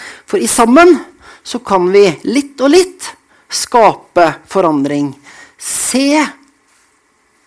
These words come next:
hvordan de elsker hverandre. Jeg drømmer, eh, jeg drømmer om en, eh, folkekirke.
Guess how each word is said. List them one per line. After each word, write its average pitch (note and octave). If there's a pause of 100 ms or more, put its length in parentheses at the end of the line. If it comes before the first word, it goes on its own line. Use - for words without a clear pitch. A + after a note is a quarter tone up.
(160)
hvordan F3+
de G3
elsker D3+
hverandre. D3 (2750)
Jeg A3+
drømmer, G3
eh, G3+ (920)
jeg F#3+
drømmer F#3+
om F3
en, G#3
eh, G3 (800)
folkekirke. F3